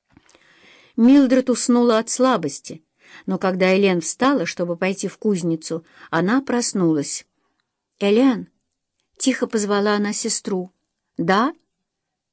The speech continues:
Ты слышала, какую клятву дал мне Исаак?» Элен невольно кивнула. «Теперь твоя очередь. Поклянись мне, что ты позаботишься о Марии и Агнес.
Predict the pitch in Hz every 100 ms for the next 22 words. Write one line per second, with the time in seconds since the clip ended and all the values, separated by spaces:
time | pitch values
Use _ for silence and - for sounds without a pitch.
0 | _ - 233 233 262 277 339 320 247 247
1 | 233 233 233 190 185 185 196 180 185 190
2 | 196 - 196 175 170 - _ _ _ _
3 | _ _ 180 196 196 202 196 196 196 202
4 | 202 202 196 170 170 175 _ _ _ _
5 | _ _ _ _ _ _ - 240 269 269
6 | - 247 254 277 262 196 190 - 202 208
7 | - - _ _ _ _ 262 262 247 247
8 | 226 196 202 196 190 185 _ - - -
9 | - 254 247 240 220 214 202 220 214 190
10 | - 202 - - 202 196 202 220 254 277
11 | 269 - - 190 196 196 190 190 - -